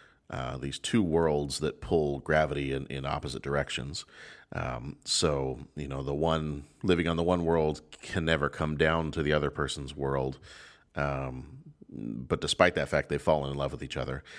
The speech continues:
And there is a point at which the two worlds almost meet with each other, and they're able to, um, you know, they're able to spend some time with each other. And I think, if I remember correctly, that there was a point in time where you could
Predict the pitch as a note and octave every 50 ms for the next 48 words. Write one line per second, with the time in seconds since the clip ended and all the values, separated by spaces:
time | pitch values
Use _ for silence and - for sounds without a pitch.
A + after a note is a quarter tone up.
0 | - - - - _ _ - D#2+ D#2 D#2 - - G2+ G#2 F#2+ E2 F#2 - - F2+
1 | F2 D#2+ D2 D#2+ - C2 D2+ - - - D2 - - F2 D#2+ D2+ D2+ D2 C#2+ C#2
2 | - - - E2 E2 E2+ D#2+ D#2 D2+ - - E2 D#2+ D#2+ - - C#2+ C2+ C#2 C2+
3 | - D#2+ C#2+ C2+ C2+ C2 C2+ - _ - - - - _ _ _ - D2 D2+ D2
4 | C#2+ C#2+ - - D2 C#2+ C#2 C#2 C#2 C2+ C2+ - - - D#2+ C#2+ C#2 C2+ C2+ C2+
5 | C2+ C#2 - _ - - C#2+ C#2+ C#2+ D2+ D#2 D#2 - - C2+ C#2 - _ _ _
6 | _ _ _ _ _ _ _ - - D2+ D2 C#2 C2+ C#2+ C2+ B1+ D2 D2+ C2 C2
7 | - - - D2 C#2 C2 G#1 - - - F#2+ F2 E2 - E2 D#2 E2 D#2 D2+ C#2+
8 | C#2 C2 C#2 - - D2 C#2 C#2+ C#2 C2+ - - - - - - _ _ _ -
9 | E2 C#2+ D2 - - C#3+ D3 B2+ G#2 E2+ F2 D#2+ D#2+ E2 F2 E2+ D#2+ D2+ - F2
10 | D#2+ D2 D2 D2+ D#2 D2 D2+ D2 D#2 D2 D2 D2+ D#2 E2 E2 E2+ E2+ D#2 D2 -
11 | - - D2+ D2 - - - F2 E2+ D#2+ C#2+ - C#2+ C#2+ C#2+ - - E2+ D2 C#2
12 | C#2+ C#2+ D2 C#2 C#2 C#2+ C#2+ C#2 C#2 C#2 C#2 C#2 - _ _ _ - _ _ _
13 | _ _ _ _ _ - _ - D#2+ D#2+ D2+ D#2 - - - G#2 F#2 E2+ D#2+ D2
14 | D2+ D2 C#2